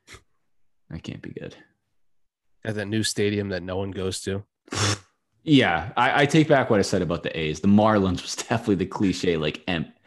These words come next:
Speaker 1: just literally empty arena, which is fair. Like, if you live in Miami and the Marlins stink, you're, I don't know why you would go to a, a Tuesday night,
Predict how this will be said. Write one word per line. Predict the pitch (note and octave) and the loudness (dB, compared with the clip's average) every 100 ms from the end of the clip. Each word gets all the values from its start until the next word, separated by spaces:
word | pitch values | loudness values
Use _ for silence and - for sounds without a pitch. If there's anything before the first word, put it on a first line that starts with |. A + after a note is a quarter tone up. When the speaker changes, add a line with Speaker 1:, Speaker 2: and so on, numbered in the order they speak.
| _ | _
Speaker 1:
just | - A2 E2 - _ _ | -2 0 0 -6 _ _
literally | A#2 A#2+ D3+ F#3+ D3+ A#2+ G#2+ | -6 0 4 6 6 6 4
empty | F#2+ F#2+ F2 C#2+ | 4 0 -4 -6
arena, | A1+ - - - _ _ _ _ _ _ _ _ _ _ - | -8 -12 -18 -20 _ _ _ _ _ _ _ _ _ _ 2
which | D#3 D#3 - | 2 2 2
is | D#3 D3 | 2 2
fair. | - C3 D2+ - | 2 2 2 0
Like, | - A#2 | 2 4
if | A#2+ | 6
you | F3+ | 4
live | D3 D3+ C#3+ | 6 6 6
in | |
Miami | A#2+ A2+ A2 G#2 F#2 E2 D2+ - _ _ _ _ _ _ - - - | 6 4 4 4 2 -2 -6 -12 _ _ _ _ _ _ -12 -10 0
and | G#2+ | 2
the | G#2 | 4
Marlins | G2 G2+ A2+ A2+ F#2+ | 4 4 4 4 2
stink, | - - G2 E2+ D2+ - _ _ _ _ _ _ _ _ _ _ F#2 - - | -2 -4 -2 -4 -8 -20 _ _ _ _ _ _ _ _ _ _ -20 -20 -12
you're, | D#3 B2+ B2+ A#2+ A2+ G#2 | -4 2 2 2 -4 -6
I | G#2+ | -4
don't | G#2 A#2 A2+ | 0 0 0
know | G#2+ | 0
why | F#2+ G2 | 0 2
you | F#2 | 0
would | F2 E2+ | -2 -2
go | F#2 | -2
to | F2+ F2 | 0 -2
a, | |
a | E2+ F2 - | -4 -8 -8
Tuesday | - G2+ F2 F2+ | -6 -4 -2 -2
night, | D#2+ D2+ C#2+ | -2 -4 -6